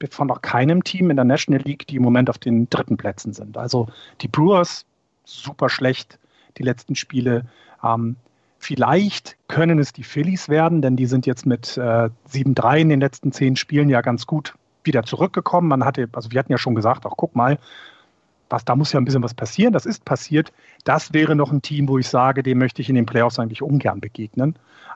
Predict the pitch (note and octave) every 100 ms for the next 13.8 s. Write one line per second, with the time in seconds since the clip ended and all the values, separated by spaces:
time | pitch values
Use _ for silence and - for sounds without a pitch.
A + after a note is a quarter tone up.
0 | - A#2 - C3+ C3+ B2+ B2 C3+ - B2
1 | C3+ A#2+ A2+ A#2 B2 - A#2+ C#3+ C#3+ -
2 | C#3 C3 B2+ - - - B2 C3+ - A#2+
3 | A#2+ C#3+ C#3+ C#3+ - A#2 A2+ E3+ F#3+ -
4 | - - _ _ - A#2+ A2+ B2 B2 _
5 | _ _ - C#3+ - - _ _ _ _
6 | - C3+ C#3+ D3+ D#3+ D#3+ - - B2+ D3
7 | E3 E3 E3 F3+ - _ _ _ _ A#2+
8 | C#3 D3+ D#3 E3+ - A#2+ B2+ B2+ C3+ C3
9 | C#3 D#3 C#3+ D#3 D3+ D3 C3 C3+ D3+ -
10 | D3+ D3 - - D#3 D#3 D3 D3+ - C3
11 | - C3 C3 C3 C#3 C#3 C#3+ - - -
12 | - - - C3 B2+ B2+ A2+ B2+ B2+ D3
13 | - A#2+ B2 A#2 A#2+ B2+ B2+ B2+